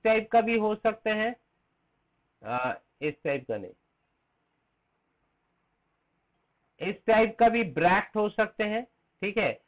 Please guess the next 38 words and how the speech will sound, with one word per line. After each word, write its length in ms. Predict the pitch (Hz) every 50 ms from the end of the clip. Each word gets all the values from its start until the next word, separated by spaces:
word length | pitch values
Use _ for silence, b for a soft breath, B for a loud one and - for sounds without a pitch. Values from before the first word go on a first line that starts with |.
| _ _ -
और 260 | - 170 196 190 - -
कभी 260 | 220 214 262 302 285
कभार 320 | - 277 269 285 285 262
bract 520 | 185 131 - 160 175 185 208 233 - - _
का 180 | - 254 247
भी 240 | 226 254 262 - - -
एपी 340 | 190 220 214 - 240 240 233
bract 440 | 190 185 208 208 208 208 - -
भी 160 | 185 175 202 208
हो 200 | 180 160 147 127
सकते 360 | - 135 113 - _ - -
हैं। 100 | - - _ _ -
तो 300 | 196 202 196 185 180 _ _ _ _ _ 147
दो 280 | 139 143 220 262 285
type 320 | 285 294 285 269 262 262 - -
की 100 | 254 226
bract 400 | 175 190 190 190 202 - - 220
ही 80 | 226
मैं 200 | 220 214 214 190
बता 260 | 170 175 180 185 180
देता 260 | 175 175 175 170 - 185
हूं, 180 | 196 220 226
ये 240 | 180 165 180 190 196
bract 520 | 165 127 - 143 160 160 175 170 175 -
है, 140 | 185 190 190
ये 260 | 175 143 143 156 175
भी 160 | 175 180 190 175
bract 440 | 139 135 143 151 160 160 - -
है, 220 | 175 180 175 143 113
bract 460 | - 143 160 165 165 - - _ -
होता 160 | 107 - -
है। 60 | 92 - _ _ _ _ _ _ _
तो 200 | 233 240 233 - -
individual 840 | 226 240 247 247 247 240 220 277 262 302 330 269 262 320 311 311 302
फ्लोरेट 580 | - - - 214 214 214 214 220 226 247 254 240
जो 260 | 190 160 156 180 180
है, 200 | 147 143 156 190
suppose 640 | 185 - 196 185 - - 233 240 254 262 247 185 170